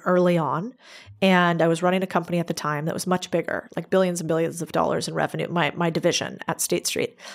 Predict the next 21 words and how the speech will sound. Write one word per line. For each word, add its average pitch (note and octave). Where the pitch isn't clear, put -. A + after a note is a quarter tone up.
And, F#3
um, F3
he G3
was A3
just G3+
starting E3
in D#3+
Latin D#3
America. D#3+
He F3+
wanted E3+
to E3+
grow -
the -
Latin E3
America D#3+
business. -
And F3+
I F#3
met A3+
him, D#3+